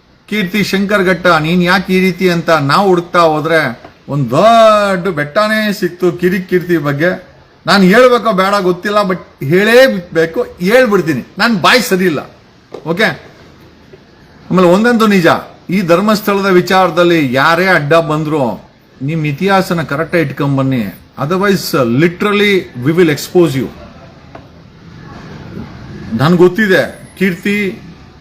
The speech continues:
ಕೆಲವು ವಿಚಾರಗಳು ನಾವು ಮಾತಾಡಬಾರ್ದು ಲೈವ್ ಅಲ್ಲಿ, but ಆದ್ರೂ ಇವತ್ತು ಕೀರ್ತಿ ನಿನ್ ಬಗ್ಗೆ ಮಾತಾಡ್ಲೇಬೇಕು. ಯಾಕೆ ಅಂತಂದ್ರೆ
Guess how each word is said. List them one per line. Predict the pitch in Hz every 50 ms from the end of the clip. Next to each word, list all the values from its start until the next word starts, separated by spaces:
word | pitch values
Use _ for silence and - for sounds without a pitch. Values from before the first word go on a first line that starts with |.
| - - - - - - -
ಕೆಲವು | - 190 196 196
ವಿಚಾರಗಳು | 185 - - 208 202 202 208 185 196 190
ನಾವು | 175 170 165
ಮಾತಾಡಬಾರ್ದು | 156 139 143 180 180 214 202 196 185 170 165 156 143 135 147 131 123
ಲೈವ್ | 123 143 180 185 175
ಅಲ್ಲಿ, | 165 165 190
but | 180 143 143 135 - 139
ಆದ್ರೂ | 135 170 202 202 226
ಇವತ್ತು | 220 202 196 185 190 - 180
ಕೀರ್ತಿ | - - 202 196 185 185 226 202
ನಿನ್ | 175 170 165
ಬಗ್ಗೆ | 151 139 143 151 185
ಮಾತಾಡ್ಲೇಬೇಕು. | 175 151 131 135 165 170 - 233 226 226 220 226 208 180 185 185 185 196 185
ಯಾಕೆ | 175 170 165 190
ಅಂತಂದ್ರೆ | 208 208 196 180 214 214 214 220 226 208 175 143 -